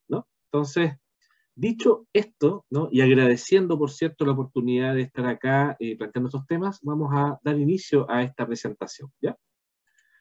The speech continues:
Entonces, comenzamos planteando algunos temas que son de rigor, ¿no? Y, y siempre la pregunta inicial, nosotros lo hemos visto en muchas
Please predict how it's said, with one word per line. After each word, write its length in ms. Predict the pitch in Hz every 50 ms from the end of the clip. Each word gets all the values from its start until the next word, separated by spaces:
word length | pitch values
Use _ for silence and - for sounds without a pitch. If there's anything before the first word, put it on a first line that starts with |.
| _ _ _ _ _ _ _ _ _ _ _ _ _ -
Entonces, 680 | - 147 135 233 254 247 - - 269 240 - - - _ _ _ _ _ _ _ _ _ _ _ -
comenzamos 760 | - 196 208 214 202 - - 262 294 320 320 320 - - _ _ _ _ _ _ _ _ _ _ _ _ _ _ _
planteando 360 | - 185 185 185 226 240 269 247
algunos 280 | 220 208 190 156 - -
temas 280 | 190 190 202 196 - -
que 80 | 156
son 460 | 139 - - 185 185 180 175 139 135 _ _ _ _ _
de 220 | - 131 156 151 139
rigor, 480 | 123 123 120 110 117 104 85 - _ _ _
¿no? 260 | 98 107 139 175 - _ _ _ _ _ _ _ _ _ _ _ _ _ _ _ _ _ -
Y, 240 | 170 190 180 - -
y 40 | 156
siempre 440 | - - 302 339 - - - 143
la 120 | 131 139 131
pregunta 360 | 135 135 156 180 - - 156
inicial, 480 | 147 139 135 - - 156 139 135 139 131
nosotros 600 | 123 123 - - 151 - 165 160 151 143 - _ _
lo 100 | - 131
hemos 180 | 135 139 127 135
visto 560 | 147 185 185 - _ - 151 139 131 127 - -
en 100 | 113 104
muchas 640 | 113 - - - - 202 196 180 165 156 - _